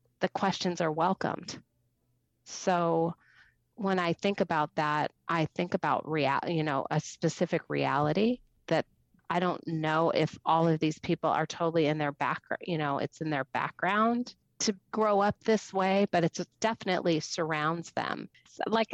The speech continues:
I don't know what it is, but there's a certain reality that I can't seem to find.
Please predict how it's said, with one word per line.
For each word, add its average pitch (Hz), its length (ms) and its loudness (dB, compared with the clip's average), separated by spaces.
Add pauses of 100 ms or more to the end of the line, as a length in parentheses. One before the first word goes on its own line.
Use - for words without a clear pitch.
I 226 140 2
don't 269 240 2
know 226 140 6
what 190 280 2
it 220 200 4
is, 170 380 4
but 185 200 2
there's 185 260 0
a 185 80 0
certain 196 400 -4
reality 160 840 2 (600)
that 180 240 2
I 170 360 2 (340)
can't 196 520 0
seem 185 480 -4 (100)
to 156 180 -2 (540)
find. 151 600 -2